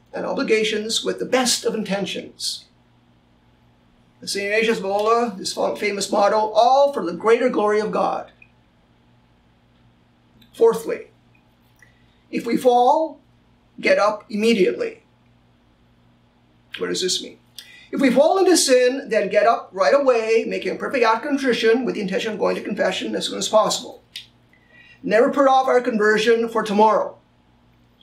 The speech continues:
but rather act on our conversion immediately before the sun goes down. Fifth way, charity.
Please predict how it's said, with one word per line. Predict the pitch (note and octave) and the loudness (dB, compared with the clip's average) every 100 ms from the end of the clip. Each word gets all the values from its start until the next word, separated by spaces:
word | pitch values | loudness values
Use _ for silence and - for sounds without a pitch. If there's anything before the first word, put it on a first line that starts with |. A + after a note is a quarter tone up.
| - | -14
but | - - | -12 0
rather | G#3+ A3+ A3+ | 2 4 2
act | A3 A#3 - | 2 -2 -2
on | A#3+ | 0
our | B3+ | 0
conversion | A#3 A3 G3+ G3 A3 G#3+ A3 | -2 -4 -2 0 -2 -4 -6
immediately | F#3+ C#4 D4+ C4+ C#4 C#4 C4+ - _ _ _ - | -4 -2 -2 -2 -2 -2 -6 -12 _ _ _ -10
before | A#3+ A3 G#3 | -2 0 0
the | G3+ | 0
sun | - G3+ F3+ | 2 0 0
goes | E3 - | -4 -4
down. | - F2 - - _ _ _ _ _ _ _ _ _ _ _ _ _ _ _ _ _ _ _ _ | -4 -6 -6 -18 _ _ _ _ _ _ _ _ _ _ _ _ _ _ _ _ _ _ _ _
Fifth | - B3 - | -2 -2 0
way, | - - - - - _ _ _ _ _ | -2 -2 -6 -20 -20 _ _ _ _ _
charity. | - A3 F#3 - D#2 - | -2 2 2 0 -6 -16